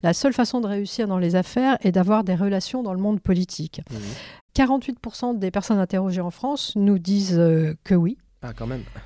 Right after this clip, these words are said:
Speaker 1: Là aussi, euh, moins qu'au niveau de la moyenne européenne, où on est à cinquante-trois pour cent. Donc, c'est quand même, euh, une, un, un chiffre. On est, bon, dans les deux cas, on est autour des, des cinquante pour cent,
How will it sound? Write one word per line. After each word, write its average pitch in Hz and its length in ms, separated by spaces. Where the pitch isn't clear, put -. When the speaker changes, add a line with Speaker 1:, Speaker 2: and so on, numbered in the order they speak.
Speaker 1:
Là 269 200
aussi, 302 480
euh, 220 300
moins 277 300
qu'au 294 160
niveau 262 180
de 254 40
la 240 60
moyenne 214 260
européenne, 196 440
où - 20
on 226 140
est 196 60
à 196 60
cinquante-trois 202 520
pour 180 160
cent. 151 220
Donc, 185 280
c'est - 160
quand 214 140
même, 247 300
euh, 208 360
une, 190 460
un, 190 140
un 214 40
chiffre. - 480
On 202 160
est, 185 280
bon, 190 260
dans 165 100
les 185 160
deux 185 140
cas, 226 220
on 208 140
est 170 80
autour 214 360
des, 180 200
des 180 140
cinquante 196 400
pour - 160
cent, 247 220